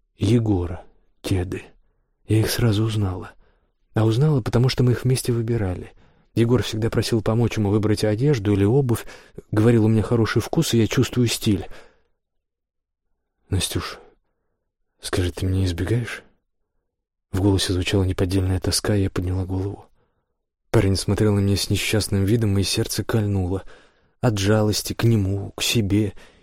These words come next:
и всей своей беззаботной жизни, которой, как казалось, я раньше жила.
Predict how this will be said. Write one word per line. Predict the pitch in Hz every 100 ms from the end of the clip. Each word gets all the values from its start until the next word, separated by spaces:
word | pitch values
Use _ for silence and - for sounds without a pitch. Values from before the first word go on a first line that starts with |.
| -
и |
всей | 101 - 117
своей | - 117 110
беззаботной | 98 107 98 107 113 110 107
жизни, | 101 123 110
которой, | - - 113
как | - 110 - - -
казалось, | 117 104 117 107 -
я | 104
раньше | 104 98 - 104
жила. | 98 95 104 95 92